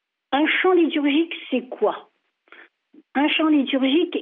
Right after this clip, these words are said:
quels sont les éléments qu'on doit vraiment avoir présents à l'esprit ? Et dans la liturgie,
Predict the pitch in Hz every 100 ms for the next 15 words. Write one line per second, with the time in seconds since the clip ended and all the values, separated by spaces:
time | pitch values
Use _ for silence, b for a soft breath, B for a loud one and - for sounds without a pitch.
0 | 277 277 254 339 330 262 214 220 214 -
1 | - 180 - 320 320 269 247 320 262 226
2 | 202 190 - 277 302 330 220 254 262 -
3 | 240 233 247 294 226 226 226 - - 190
4 | _ _ _ _ _ _ _ _ 180 185
5 | 190 175 180 285 320 330 269 247 233